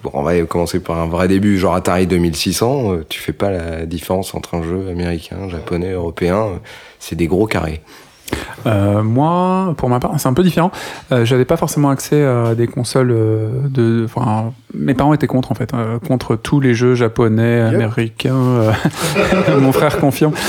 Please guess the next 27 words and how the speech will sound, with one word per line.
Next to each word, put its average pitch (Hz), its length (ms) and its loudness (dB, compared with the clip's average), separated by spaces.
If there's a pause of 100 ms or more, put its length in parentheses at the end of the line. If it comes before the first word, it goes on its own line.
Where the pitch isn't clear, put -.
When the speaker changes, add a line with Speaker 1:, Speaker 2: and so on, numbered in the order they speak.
(280)
Speaker 2:
Ils 151 340 2
étaient 135 180 2
contre 139 420 2
ça, 147 140 0
parce 147 160 -2
que 120 60 4
ça 113 140 4
cassait, 123 380 0
euh, 107 240 4
enfin, 104 180 -2
ça 107 140 -2
détruisait 120 460 2
l'écran 131 420 2
et 113 100 2
ça, 113 220 -6
ça 113 140 -6
devait 113 120 0
faire 117 160 0
des 117 100 0
trucs, - 260 -4
euh, 107 60 2
magiques 113 340 0
sur - 120 -2
ma 110 120 0
tête, 165 280 -2
je - 140 -8
suppose. 165 400 -4